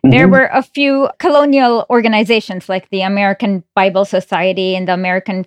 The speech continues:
Speaker 1: Foreign Missions that, uh, were kind of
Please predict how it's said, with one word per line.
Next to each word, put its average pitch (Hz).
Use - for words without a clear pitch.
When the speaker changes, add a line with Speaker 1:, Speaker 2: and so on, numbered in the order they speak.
Speaker 1:
Foreign 185
Missions 190
that, 233
uh, 254
were 262
kind 427
of 370